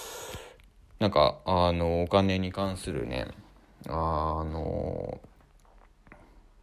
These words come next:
なんか錯覚っていうのかな、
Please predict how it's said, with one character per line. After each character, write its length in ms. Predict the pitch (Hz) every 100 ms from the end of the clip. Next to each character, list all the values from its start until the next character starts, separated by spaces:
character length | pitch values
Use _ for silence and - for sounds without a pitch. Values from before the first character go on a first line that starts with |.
| - - _ _ _ _ _ _ - - - -
な 100 | 98
ん 40 | 85
か 140 | 92
錯 80 | -
覚 220 | 107 131
っ 20 |
て 120 | 104 65
い 20 |
う 40 |
の 60 | -
か 60 |
な、 200 | - -